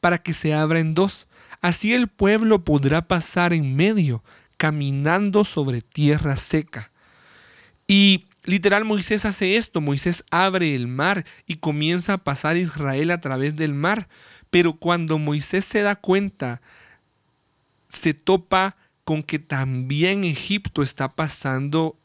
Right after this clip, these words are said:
en esa brecha. Y algo que noté en esta historia que me encantó fue que diez versículos exactamente después,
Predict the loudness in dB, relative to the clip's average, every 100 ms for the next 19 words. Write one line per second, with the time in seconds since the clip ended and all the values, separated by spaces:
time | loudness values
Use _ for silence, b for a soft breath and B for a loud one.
0 | -8 -4 -4 -4 -4 -2 -4 -4 -12 -12
1 | b b b b b b b b b b
2 | b b _ 4 6 6 4 -2 -2 -2
3 | -2 0 0 0 0 -2 4 4 4 0
4 | -2 -2 -2 -4 -2 -4 -2 -4 -2 -4
5 | -4 0 2 0 -4 0 0 0 -8 -8
6 | -4 0 0 0 -8 -8 -10 -4 -4 _
7 | -6 -4 -2 -4 -6 -6 -4 -6 -8 -2
8 | -2 -2